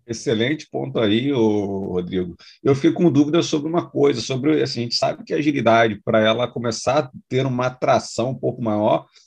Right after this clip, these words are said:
ela requer, de fato, engajamento das pessoas. E é lógico que dentro de todos os lugares existem pessoas extremamente engajadas, também,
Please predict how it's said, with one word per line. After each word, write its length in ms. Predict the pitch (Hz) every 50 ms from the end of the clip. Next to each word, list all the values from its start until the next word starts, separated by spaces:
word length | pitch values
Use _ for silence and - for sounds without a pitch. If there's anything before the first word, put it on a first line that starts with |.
| _ _ _
ela 140 | - 131 131
requer, 380 | 123 160 160 - - 170 165 165
de 100 | 165 175
fato, 360 | - - - 160 - - 165
engajamento 600 | 160 147 156 156 147 151 147 139 139 143 147 139
das 140 | 139 135 135
pessoas. 720 | - 160 151 - - - - 135 147 170 190 - - - - _ _ _ _ _ _ _ _ _ _ -
E 60 | -
é 40 | 208
lógico 360 | 196 147 147 165 151 135 -
que 80 | - 151
dentro 280 | 120 139 139 143 139
de 140 | 127 123 113
todos 240 | 110 - 156 170 165
os 60 | 147
lugares 320 | 147 143 123 135 135 147 123
existem 280 | 113 123 139 135 -
pessoas 400 | - 147 127 - - 135 127 117
extremamente 520 | 113 - - 127 127 120 117 117 113 120 131
engajadas, 560 | 135 156 156 156 170 123 127 147 160 - -
também, 280 | 180 160 151 151 151